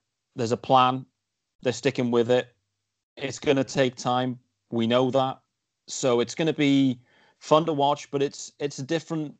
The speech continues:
kind of fun from the last few years. Like you said, <laughs> the, the murderer's row of mashers is now gone. That's not what's gonna entertain the fans in the short term. It's gonna be these young pitchers who, hey, they're gonna run into trouble now and again,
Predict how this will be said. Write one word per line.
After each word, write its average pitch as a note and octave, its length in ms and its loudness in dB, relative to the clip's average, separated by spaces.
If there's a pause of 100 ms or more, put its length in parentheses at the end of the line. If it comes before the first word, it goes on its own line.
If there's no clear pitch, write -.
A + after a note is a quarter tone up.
(120)
kind D#3+ 320 2
of C#3 60 0
fun A2+ 300 4
from A#2 140 -6
the A#2 60 0
last A#2+ 240 2
few B2+ 220 4
years. A#2 380 4
Like C3 120 4
you A#2+ 80 -6
said, A2+ 380 2
<laughs> - 0 -
the, - 220 -2 (380)
the B2 60 -4
murderer's B2+ 500 6
row A#2+ 240 4
of A#2 100 0
mashers B2 640 0 (120)
is A2+ 160 -6
now A2+ 200 0
gone. B2 480 -2 (400)
That's B2+ 220 0
not B2 200 -2
what's A2+ 220 -4
gonna A2 220 -6
entertain A#2+ 480 -4
the A2 80 -4
fans G#2+ 580 -4
in A#2+ 100 -6
the A2 60 -6
short B2+ 340 0
term. D3 360 -2
It's B2+ 140 -8
gonna A#2+ 200 0
be A2+ 440 2 (320)
these B2+ 220 6
young B2 200 4
pitchers C3+ 520 0
who, B2 320 4
hey, F#3 140 2
they're C3+ 100 4
gonna E3+ 180 4
run C3 180 6
into A2 160 -2
trouble G#2+ 500 0
now A2 200 2
and G#2+ 80 0
again, B2+ 300 0